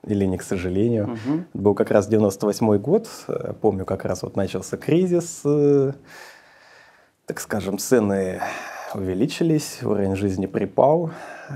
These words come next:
Speaker 1: И, может, это м-, и хорошо, что не получилось, потому что родители у меня тоже преподаватели, и так, м, тяжело, наверное, было бы, м, меня им вытолкнуть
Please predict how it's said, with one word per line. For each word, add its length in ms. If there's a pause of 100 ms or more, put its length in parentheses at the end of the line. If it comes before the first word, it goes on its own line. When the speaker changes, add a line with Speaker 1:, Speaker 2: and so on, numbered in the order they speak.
Speaker 1:
И, 960 (120)
может, 340
это 180
м-, 260
и 40
хорошо, 480
что 300
не 140
получилось, 880 (120)
потому 300
что 640
родители 420
у 40
меня 120
тоже 220
преподаватели, 760
и 240
так, 240 (460)
м, 420 (160)
тяжело, 360
наверное, 380
было 260
бы, 220 (760)
м, 720
меня 340
им 460 (100)
вытолкнуть 580